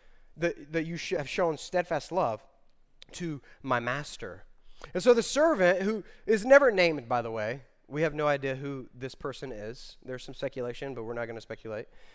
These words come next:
Um, he, he prays for God's leading.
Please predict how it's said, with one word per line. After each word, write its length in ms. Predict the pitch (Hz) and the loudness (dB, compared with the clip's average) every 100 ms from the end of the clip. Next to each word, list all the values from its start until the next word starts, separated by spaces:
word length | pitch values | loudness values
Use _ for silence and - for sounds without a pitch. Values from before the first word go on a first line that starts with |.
| _ - | _ 2
Um, 340 | 156 151 127 - | 6 8 6 -4
he, 220 | 175 196 - - | -6 -6 -10 -6
he 200 | 226 277 | -2 -2
prays 880 | - 247 277 143 123 143 - - - _ - | 0 6 6 6 0 -6 -10 -14 -16 _ -6
for 180 | 208 | -4
God's 600 | 185 151 127 135 139 - - | 0 2 2 0 -2 -14 -12
leading. 540 | 151 190 143 95 90 | -10 -8 -8 -10 -14